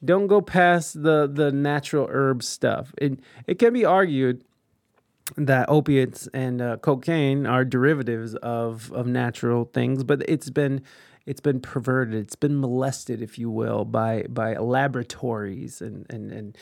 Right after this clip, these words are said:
and other chemical reactions and stuff. Coke's neutral, bruh, <laughs> natural, bruh. <laughs> Yeah, that's what you would hear out of, like, some fucking asshole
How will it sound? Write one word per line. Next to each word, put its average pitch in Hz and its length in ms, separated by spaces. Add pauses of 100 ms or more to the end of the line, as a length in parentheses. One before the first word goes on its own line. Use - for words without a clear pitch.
(280)
and 131 200
other 156 200
chemical 127 720
reactions 113 720
and 104 140
stuff. 104 300 (300)
Coke's - 340
neutral, 156 340
bruh, 120 280
<laughs> - 20
natural, 175 420
bruh. 156 340 (720)
<laughs> 403 60 (200)
Yeah, 202 280 (400)
that's 214 220
what 214 160
you 214 100
would 208 80
hear 185 220
out 170 200
of, 156 40
like, 160 220
some 170 200
fucking 147 580 (380)
asshole 143 760